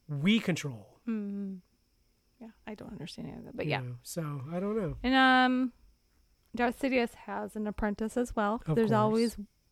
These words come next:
Speaker 2: two. There's a master, and his apprentice is our favorite Darth. Is it my favorite Darth? I don't know.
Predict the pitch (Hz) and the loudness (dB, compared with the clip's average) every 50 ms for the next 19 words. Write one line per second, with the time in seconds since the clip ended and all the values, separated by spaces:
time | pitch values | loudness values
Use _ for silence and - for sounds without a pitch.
0 | _ _ _ _ - - - - 277 226 196 240 233 - _ - - _ _ _ | _ _ _ _ -20 -16 -2 2 2 2 2 0 -4 -6 _ -20 -20 _ _ _
1 | _ _ - _ _ _ _ _ _ _ _ _ _ _ _ - 196 180 185 185 | _ _ -20 _ _ _ _ _ _ _ _ _ _ _ _ -14 -12 -10 -10 -12
2 | - - - 165 - - - 185 190 202 - 196 190 190 196 180 214 233 220 202 | -10 -12 -12 -14 -14 -14 -12 -10 -8 -8 -6 -6 -6 -6 -4 -2 -2 -2 -2 -2
3 | - - 180 - 220 208 202 - 208 214 202 - - - 214 208 202 196 196 202 | -4 -4 -2 -2 -2 -2 0 -2 -2 -4 -4 -8 -6 -4 -2 0 0 0 0 -2
4 | 202 202 190 - - - - - _ _ _ - 208 202 196 190 196 190 - - | -2 -4 -6 -10 -14 -18 -20 -20 _ _ _ -6 -4 -4 -2 -4 -4 -6 -6 -6
5 | 202 202 196 190 208 202 - - - 254 - 202 185 190 190 185 - - - - | -4 -4 -2 -2 -2 -4 -4 -6 -10 -8 -8 -6 -4 -4 -6 -6 -8 -14 -20 -20
6 | - _ _ _ _ _ _ - - - - _ _ _ _ _ _ _ _ _ | -20 _ _ _ _ _ _ -20 -20 -20 -20 _ _ _ _ _ _ _ _ _
7 | _ _ _ _ _ _ _ _ _ _ _ _ _ _ _ - - 359 392 415 | _ _ _ _ _ _ _ _ _ _ _ _ _ _ _ -10 -2 0 2 4
8 | 403 440 440 440 453 415 359 330 330 370 480 523 480 - - - - _ _ _ | 6 6 6 6 4 6 8 10 10 10 10 8 6 2 -6 -16 -16 _ _ _
9 | - - - - - - - - - - - | -18 -16 -14 -14 -14 -14 -14 -14 -14 -14 -16